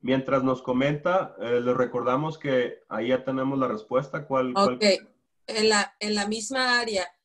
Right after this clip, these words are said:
Speaker 2: Sí, mira, Pablo, eh, no necesitas esperar mucho. Mi recomendación es nuevamente que te vayas a la página de posgrados, busques el doctorado, la maestría en química. Eh, también existe ingeniería, ingeniería química.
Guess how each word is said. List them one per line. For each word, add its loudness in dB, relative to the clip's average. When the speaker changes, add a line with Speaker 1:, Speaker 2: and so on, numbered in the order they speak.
Speaker 2:
Sí, -4
mira, -2
Pablo, 2
eh, -4
no -4
necesitas -4
esperar -2
mucho. -6
Mi -10
recomendación 0
es 2
nuevamente -2
que -4
te 0
vayas 2
a -6
la -4
página -4
de -4
posgrados, 0
busques 0
el 0
doctorado, 4
la 2
maestría -2
en -2
química. -2
Eh, 6
también 2
existe 0
ingeniería, 4
ingeniería 2
química. 0